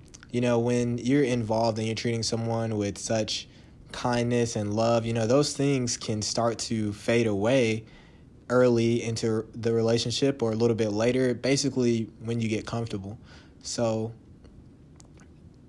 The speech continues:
if you're the kind of person who has experienced that, then you know exactly what I'm talking about.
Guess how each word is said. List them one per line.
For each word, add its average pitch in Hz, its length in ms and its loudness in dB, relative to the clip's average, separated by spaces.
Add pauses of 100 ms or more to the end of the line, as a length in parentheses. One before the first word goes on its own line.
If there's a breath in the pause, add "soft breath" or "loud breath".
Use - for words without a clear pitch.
(360)
if 120 240 -4
you're 127 200 4
the 117 100 0
kind 135 220 0
of 117 80 -2
person 110 580 -2 (540 loud breath)
who 117 340 -2
has 110 320 -4
experienced 117 760 -4
that, 107 380 -6
then 113 140 -6
you 110 80 -4
know 113 140 -4
exactly 107 400 -4
what 107 100 -4
I'm 104 100 -8
talking 104 320 -8
about. 101 340 -10